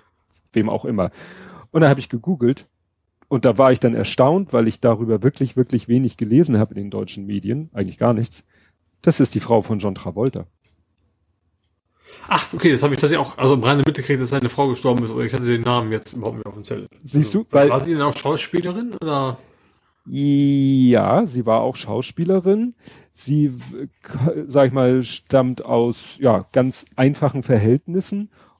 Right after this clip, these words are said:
Speaker 1: und, äh, ist auf Hawaii geboren, hat deswegen auch einen sehr langen, kaum für mich aussprechlichen Namen, nämlich Kelly Kamelelehua Palsis Preston Travolta ist ihr voller Name.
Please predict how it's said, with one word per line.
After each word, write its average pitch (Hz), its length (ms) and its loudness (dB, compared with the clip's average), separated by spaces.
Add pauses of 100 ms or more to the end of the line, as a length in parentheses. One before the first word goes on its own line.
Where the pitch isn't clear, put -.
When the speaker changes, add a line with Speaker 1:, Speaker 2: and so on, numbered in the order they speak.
(140)
Speaker 1:
und, 127 640 0
äh, 117 320 0
ist - 260 -6
auf - 240 -2
Hawaii 110 400 2
geboren, 165 480 -2 (580)
hat - 160 -6
deswegen 123 320 0
auch 120 180 -4
einen 120 240 -4
sehr 110 380 2
langen, 143 640 0
kaum 143 340 -2
für - 140 -10
mich 131 180 -8
aussprechlichen 131 480 -6
Namen, 139 140 0
nämlich 123 200 -8
Kelly 160 360 2 (480)
Kamelelehua 147 1700 2
Palsis 151 640 -2
Preston - 560 -2
Travolta 120 560 0
ist - 180 -12
ihr 107 80 -10
voller 104 260 -10
Name. 104 320 -8